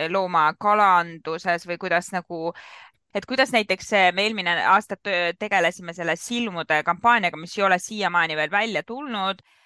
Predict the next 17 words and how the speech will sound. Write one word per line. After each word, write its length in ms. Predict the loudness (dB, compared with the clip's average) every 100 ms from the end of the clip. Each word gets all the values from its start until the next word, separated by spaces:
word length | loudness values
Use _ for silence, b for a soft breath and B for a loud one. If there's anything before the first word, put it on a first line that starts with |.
| _ _
Hästi 260 | -10 -10 -6
lühidalt 320 | -4 -2 0
öelduna, 340 | 0 0 0 -4
silmud 480 | -4 -8 -6 -6 -6
siis, 300 | -10 -14 -8 -2
ähm, 240 | 0 0 -4 -16 -16
noh, 200 | -12 -12
soolatakse 720 | -6 -2 2 2 0 -10 -8
elusalt. 520 | -6 -6 -2 -2 -2 B B B B -10
Inimesed 380 | -4 -4 -6 -8
teavadki 500 | 0 4 6 4 0
seda 200 | -10 -2 0
ja 60 | 0
ütlevad, 320 | -2 -2 -2
et 160 | -4
aga 320 | -4 0 0 0
noh, 140 | -4